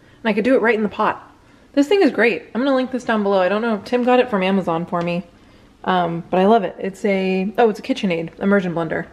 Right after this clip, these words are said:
And it makes life so much easier, especially during situations like this. Okay, so I put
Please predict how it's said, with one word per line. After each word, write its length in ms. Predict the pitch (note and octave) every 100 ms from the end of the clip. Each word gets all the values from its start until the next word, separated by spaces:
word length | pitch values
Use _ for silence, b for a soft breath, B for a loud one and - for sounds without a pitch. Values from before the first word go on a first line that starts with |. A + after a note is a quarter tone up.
| -
And 380 | F#3 F3+ F3+ -
it 280 | F#3 F3+
makes 280 | G#3 G3+ -
life 160 | A3 G#3+
so 120 | C4
much 140 | C4
easier, 420 | - D4 C4+ F#3 E3
especially 440 | - A3 A#3+ A#3
during 180 | A3+ A3
situations 460 | A3+ A3+ A3+ A3+
like 160 | G#3 F#3+
this. 400 | A3+ - - - -
Okay, 240 | A3+ G3 F#3
so 200 | - G3
I 80 |
put 500 | G3 - C4+ D4+ -